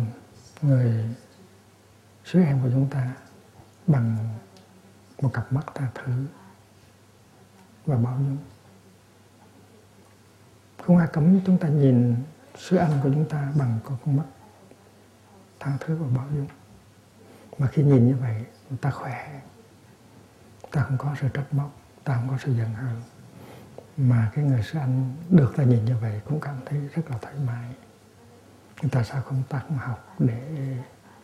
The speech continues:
có thể nhìn sư em, sư chị, sư anh bằng cái con mắt của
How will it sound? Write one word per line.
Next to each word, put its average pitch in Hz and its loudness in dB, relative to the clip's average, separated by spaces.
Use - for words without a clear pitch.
có 147 -4
thể 147 -6
nhìn 131 4
sư 147 -6
em, 135 -4
sư - -8
chị, 123 -2
sư 160 -6
anh 123 -4
bằng 120 2
cái 117 -2
con 131 -4
mắt 139 -4
của - -6